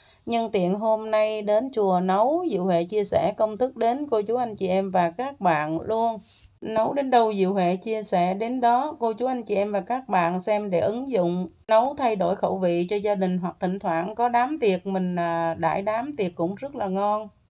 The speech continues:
Nấm này Diệu Huệ đã rửa sạch rồi ha. Ở đây Diệu Huệ có nấm xám và nấm sò, và bây giờ mình phải vắt ráo. Ở chùa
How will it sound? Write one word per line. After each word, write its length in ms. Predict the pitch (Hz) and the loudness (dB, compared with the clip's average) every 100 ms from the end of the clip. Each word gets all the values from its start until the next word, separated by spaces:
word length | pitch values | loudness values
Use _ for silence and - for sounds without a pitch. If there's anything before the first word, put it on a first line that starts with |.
| _ - - - _ - - - - - | _ -20 -20 -20 _ -20 -20 -20 -20 -8
Nấm 360 | 196 208 240 302 | 0 2 2 0
này 220 | 247 196 | -2 0
Diệu 220 | 185 180 | 0 2
Huệ 260 | 202 170 175 | 4 4 6
đã 180 | 185 202 | 6 6
rửa 180 | 190 190 | 4 2
sạch 260 | - 208 196 175 | 4 0 0 -2
rồi 320 | 180 180 185 | 2 2 0
ha. 380 | 208 226 220 208 - _ - _ _ _ _ _ _ - | -2 0 -2 -4 -20 _ -20 _ _ _ _ _ _ -4
Ở 220 | 165 165 | 2 6
đây 300 | 196 214 214 | 6 4 2
Diệu 160 | 190 185 | 4 4
Huệ 300 | 190 165 170 | 4 4 4
có 160 | 208 | 4
nấm 200 | 220 240 | 2 0
xám 400 | 254 - 226 269 | -2 2 4 4
và 140 | 294 196 | 4 4
nấm 260 | 175 214 | 2 0
sò, 600 | 247 - 202 185 175 170 170 - | 0 2 6 8 6 4 -6 -4
và 120 | 175 | -2
bây 180 | 185 190 | 0 2
giờ 240 | 185 170 | 2 2
mình 220 | 175 170 170 | 0 -2 0
phải 100 | 165 | -4
vắt 160 | 156 226 | -2 -4
ráo. 540 | 196 208 220 240 311 - - - - | -2 0 0 0 -2 -2 -2 -2 -2
Ở 140 | - 165 | 2 2
chùa 260 | 202 196 185 | 4 6 6